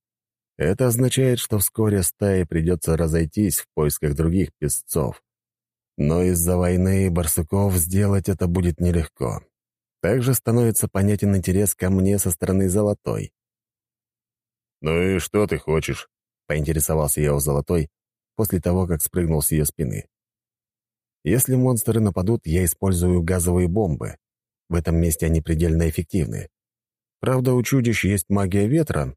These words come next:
но у меня есть чем на это ответить. В любом случае, в этом месте я в несколько раз сильнее, чем снаружи. Золотая зевнула и прилегла, а рядом и Биака.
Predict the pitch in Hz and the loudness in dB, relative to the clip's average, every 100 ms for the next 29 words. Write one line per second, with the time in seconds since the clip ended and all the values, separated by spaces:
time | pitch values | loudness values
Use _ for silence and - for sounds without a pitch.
0 | _ 87 87 85 82 87 95 156 147 76 | _ 0 2 2 2 2 2 2 2 0
1 | - - 87 82 76 73 78 78 87 64 | -2 -4 -2 0 2 0 -2 -2 -2 -2
2 | - - _ _ _ _ _ _ _ _ | -6 -18 _ _ _ _ _ _ _ _
3 | _ _ - 78 127 151 - 147 139 135 | _ _ -2 0 2 0 0 0 0 2
4 | 131 110 113 101 101 101 95 - 92 82 | 2 2 2 2 2 2 0 0 2 2
5 | 82 80 82 85 - 82 82 80 85 - | 2 2 2 0 0 -4 -2 -2 0 0
6 | 85 82 85 85 76 - 71 - 85 90 | 0 0 2 2 0 -2 -4 -2 -2 0
7 | 73 58 50 - _ _ _ _ _ _ | -2 -4 -10 -12 _ _ _ _ _ _
8 | _ _ _ _ _ _ _ _ - 64 | _ _ _ _ _ _ _ _ -8 -2
9 | 69 73 85 85 80 87 92 123 120 120 | -2 0 0 2 2 2 2 2 2 2
10 | 107 139 147 - 90 73 65 65 67 65 | 0 -2 -2 -2 -2 -2 -2 -2 -4 -6
11 | _ _ _ _ 80 98 165 165 160 160 | _ _ _ _ -4 0 2 2 2 2
12 | 151 123 60 - 57 - | 2 2 0 -6 -10 -10